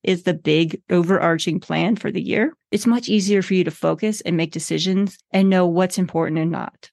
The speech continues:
Then you can be proactive as you plan the year. You can plan ahead right now with all of your good intentions and your higher brain with all the logic and stuff.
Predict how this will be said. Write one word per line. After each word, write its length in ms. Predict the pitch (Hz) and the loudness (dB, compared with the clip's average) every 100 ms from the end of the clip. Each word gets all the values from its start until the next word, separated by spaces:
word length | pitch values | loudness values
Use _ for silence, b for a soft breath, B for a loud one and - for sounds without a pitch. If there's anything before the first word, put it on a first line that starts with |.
| _ _ _ _ _ | _ _ _ _ _
Then 480 | 175 190 294 285 233 233 | -4 0 2 4 2 2
you 140 | 214 | 0
can 140 | 214 208 | 0 0
be 100 | 196 | -2
proactive 640 | - 196 185 262 - 151 | -2 -2 0 -2 -4 -4
as 220 | 143 165 | -4 -4
you 40 | 180 | -6
plan 300 | - 165 160 | -4 -4 -2
the 80 | 165 | -2
year. 380 | 202 208 151 - _ _ | -2 -2 -6 -16 _ _
You 140 | 196 | -2
can 120 | 202 | 0
plan 240 | 185 214 208 | 0 2 2
ahead 440 | 180 220 175 - - - | 2 0 -2 -4 -14 -6
right 240 | 175 196 | -2 0
now 480 | 185 208 233 147 151 - _ | 0 2 2 0 -4 -8 _
with 160 | 202 202 | -8 -6
all 240 | 185 214 220 | -2 2 4
of 100 | 208 | 2
your 80 | |
good 160 | 185 190 | 2 2
intentions 680 | 185 180 190 190 165 - - | 2 2 0 0 -2 -6 -4
and 140 | 165 175 | 0 0
your 80 | |
higher 420 | 180 196 190 190 185 | 0 0 2 2 0
brain 460 | 170 180 175 160 | 2 2 2 0
with 120 | 156 | -2
all 160 | 175 175 | -2 0
the 120 | 190 | 0
logic 440 | 180 180 180 170 160 | 0 0 0 -2 -6
and 140 | 160 | -8
stuff. 220 | - 147 | -6 -6